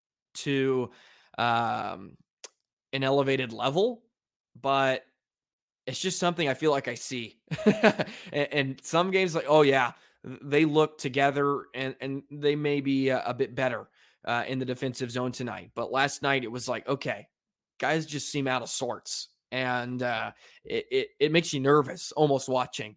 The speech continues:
It's almost how I would describe it. You're just nervous. Feels like everything, uh, is gonna go in. And, and that was sort of the game last night. Each game kinda has a, a story of its own. A-, and last night kinda, kinda felt that way. Uh, and the Stars got a win either way.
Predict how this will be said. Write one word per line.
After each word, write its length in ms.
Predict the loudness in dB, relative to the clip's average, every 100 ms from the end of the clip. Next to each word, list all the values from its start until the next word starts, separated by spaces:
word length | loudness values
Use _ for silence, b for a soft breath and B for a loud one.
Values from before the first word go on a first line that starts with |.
| -6
It's 180 | -6 -2
almost 280 | 0 0 2
how 100 | 2
I 80 | 2
would 100 | 0
describe 400 | -6 0 0 0
it. 40 |
You're 120 | -4
just 200 | -6 -6
nervous. 420 | -6 -8 -8 -14 -16 _ _
Feels 220 | 2 2 2
like 140 | 4
everything, 560 | 6 6 4 -2 -6 -8 B B B
uh, 40 |
is 360 | 0 2 0 0
gonna 180 | -2 2
go 220 | 2 4
in. 160 | 2
And, 160 | 0 0
and 140 | 2
that 140 | 4 6
was 240 | 4 2 -8 4
sort 220 | 6 8
of 40 |
the 60 | 6
game 220 | 6 6
last 300 | 4 2 -2
night. 260 | -4 -4 -2
Each 240 | 0 0
game 200 | 2 2
kinda 400 | 2 2 2 0 -6 _ -16 -16 _ _ _ -8
has 260 | 0 2 4
a, 160 | 2
a 40 | 2
story 580 | -2 -2 2 6 6 6
of 120 | 6
its 200 | 4 2
own. 300 | 4 4 2 B B B
A-, 200 | -6 -4
and 120 | -2 2
last 260 | 2 2
night 200 | -2 -2
kinda, 420 | -2 -2 0 -2 -4
kinda 220 | -6 -4 0
felt 260 | 2 2
that 220 | 0 -4
way. 260 | -6 -10 -12 b b b
Uh, 40 | -2
and 380 | 0 0 0
the 60 | 0
Stars 280 | 2 2 4
got 140 | 4
a 40 | 6
win 320 | 6 4 -2 0
either 280 | 2 2
way. 300 | 2 0 0